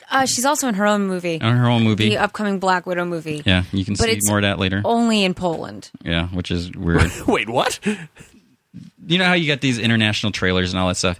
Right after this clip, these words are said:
Speaker 3: Yeah.
Speaker 2: There was one that came out and
Speaker 1: Polish trailer.
Speaker 2: it's, it's like, look at Black Widow's movie. Oh, wait, there's gonna be some other Avengers
Speaker 3: Oh,
Speaker 2: there too.
Speaker 3: jeez.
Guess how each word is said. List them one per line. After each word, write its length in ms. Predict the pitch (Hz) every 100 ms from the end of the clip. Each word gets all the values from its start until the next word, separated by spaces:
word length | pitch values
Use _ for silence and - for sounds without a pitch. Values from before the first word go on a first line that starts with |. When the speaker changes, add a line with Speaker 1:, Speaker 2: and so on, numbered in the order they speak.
| -
Speaker 3:
Yeah. 260 | 151 98 131
Speaker 2:
There 280 | 98 98 123
was 160 | 131 120
one 220 | 120 120
that 100 | 117
came 240 | - 113 107
out 300 | 98 95 - _ _ _ _ _
and 400 | 104 98 92 90
Speaker 1:
Polish 440 | 101 98 - - -
trailer. 420 | - 170 156 175 -
Speaker 2:
it's, 260 | 113 - -
it's 520 | 117 117 107 104 98
like, 220 | 113 - - - 95
look 200 | 104 139
at 140 | 127
Black 260 | 120 117 107
Widow's 280 | 98 117
movie. 420 | 127 185 131 87 82 - -
Oh, 80 | 160
wait, 220 | 170 -
there's 220 | 143 139
gonna 140 | 131
be 60 | 131
some 160 | - 117
other 320 | 110 107 80
Avengers 340 | 95 104 101
Speaker 3:
Oh, 40 | 151
Speaker 2:
there 160 | 90
too. 160 | 87 117
Speaker 3:
jeez. 300 | 90 -